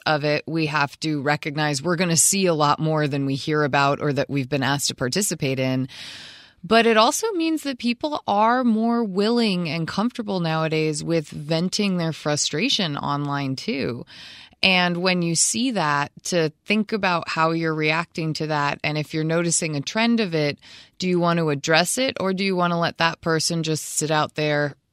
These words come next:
you know, act, sh-, showing their behavior, uh, whatever that may be, good or bad, it's gonna be different each time, right?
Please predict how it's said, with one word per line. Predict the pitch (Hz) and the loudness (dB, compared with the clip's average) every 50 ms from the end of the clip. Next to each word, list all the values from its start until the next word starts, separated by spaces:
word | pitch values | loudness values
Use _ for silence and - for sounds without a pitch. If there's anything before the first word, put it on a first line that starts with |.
| _ _ - _ _ _ _ _ _ - | _ _ -20 _ _ _ _ _ _ -10
you | - 180 175 | -4 -2 -2
know, | 160 147 139 143 143 - - - | 0 0 0 -2 -4 -6 -4 0
act, | 151 151 151 _ _ - - - - - - 156 131 143 156 | 0 0 0 _ _ -20 -10 -10 -8 -6 -6 -8 -8 -8 -4
sh-, | 165 - - | -4 -2 2
showing | 175 - - 208 190 185 180 175 175 | 4 4 6 6 4 4 2 0 0
their | 156 202 208 208 190 | 2 2 2 2 2
behavior, | 185 160 135 151 143 113 - - - 73 50 - - - | 0 -2 -2 -2 -4 -4 -6 -8 -10 -12 -12 -12 -10 -6
uh, | - 156 | -6 -6
whatever | - 170 165 190 185 190 180 175 175 165 | -4 0 0 4 4 4 4 4 4 4
that | 156 - - | 4 2 2
may | 160 156 156 | 2 0 0
be, | 151 185 170 135 113 | 2 0 0 0 0
good | - - 156 143 | 0 -2 0 0
or | 147 139 | 0 0
bad, | 147 151 139 123 131 | 2 2 2 2 0
it's | 131 - | -4 -4
gonna | - 143 131 | -4 -4 -2
be | 139 131 | -2 -4
different | 127 143 131 - 135 131 120 | -4 -6 -6 -4 -4 -4 -4
each | - 127 - - - | -4 -4 -4 -4 -4
time, | - - - - 82 - - | -4 -6 -6 -6 -8 -8 -8
right? | - 67 67 - | -8 -8 -8 -10